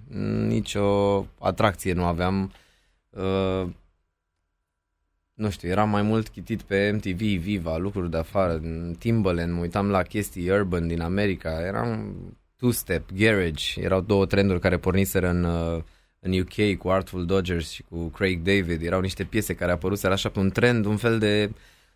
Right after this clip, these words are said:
nu știu ce să-i zic că e, un fel de U K, uh, breakbeat, așa, two-step-ul ăsta. Și eu asta făceam și când a auzit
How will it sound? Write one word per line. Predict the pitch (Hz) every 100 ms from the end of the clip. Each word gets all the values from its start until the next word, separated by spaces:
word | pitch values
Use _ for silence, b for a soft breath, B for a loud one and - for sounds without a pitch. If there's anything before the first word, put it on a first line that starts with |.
| _
nu | 110
știu | 104 98
ce | 90
să-i | -
zic | 87 85
că | -
e, | 82
un | 87
fel | 110 120
de | 104 110
U | 127
K, | -
uh, | 120 113 113 110 107 104 104 101 101 101
breakbeat, | 117 113 - 85 - -
așa, | 90 87 82 - _ _ _ _ _
two-step-ul | - 98 - 92 90
ăsta. | 85 82
Și | -
eu | 117
asta | 139 160
făceam | 147 143 156
și | 123 113
când | 104 120
a |
auzit | 117 117 135 139